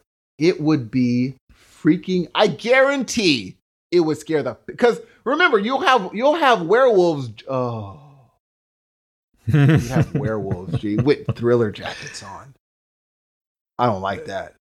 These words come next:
Speaker 2: Oh, yeah, he did have a Thriller jacket on. I'm guessing 'cause it was
Speaker 1: Sure
Speaker 2: Thriller,
Speaker 1: did.
Speaker 2: but at the very end,
Speaker 1: And
Speaker 2: that's right.
Speaker 1: not only that,
Speaker 2: With those
Speaker 1: but you'd
Speaker 2: yellow
Speaker 1: have
Speaker 2: eyes?
Speaker 1: Yes, and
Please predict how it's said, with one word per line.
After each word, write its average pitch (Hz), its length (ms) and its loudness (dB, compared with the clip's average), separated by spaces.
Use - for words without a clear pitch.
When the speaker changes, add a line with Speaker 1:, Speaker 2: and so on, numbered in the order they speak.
Speaker 2:
Oh, 170 100 -2
yeah, 190 160 0
he 185 100 2
did 180 160 2
have 151 100 0
a 127 40 -2
Thriller 120 300 0
jacket 104 340 -2
on. 92 160 -6
I'm 98 100 -6
guessing 107 240 0
'cause 101 160 -2
it 104 60 -2
was 92 100 -4
Speaker 1:
Sure 113 220 -2
Speaker 2:
Thriller, 92 160 -2
Speaker 1:
did. - 80 -6
Speaker 2:
but 98 160 -4
at 117 120 0
the 120 80 -2
very 113 300 2
end, 214 100 2
Speaker 1:
And 233 240 2
Speaker 2:
that's 180 60 -6
right. 92 200 -8
Speaker 1:
not 220 260 2
only 208 220 -2
that, 196 200 2
Speaker 2:
With 185 60 4
those 147 140 4
Speaker 1:
but 131 60 -4
you'd - 20 2
Speaker 2:
yellow 151 200 4
Speaker 1:
have 156 100 2
Speaker 2:
eyes? 156 460 0
Speaker 1:
Yes, 277 840 2
and 311 600 2